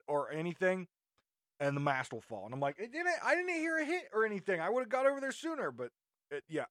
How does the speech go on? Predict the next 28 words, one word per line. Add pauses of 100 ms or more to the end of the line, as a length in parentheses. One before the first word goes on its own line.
(120)
So
I'm
hoping (460)
that
thi-,
this
is
true. (300)
Again, (360)
I've
had
one
day
to
play
this
patch,
so
I,
I (240)
can't
really
speak
too
much
on
that.
But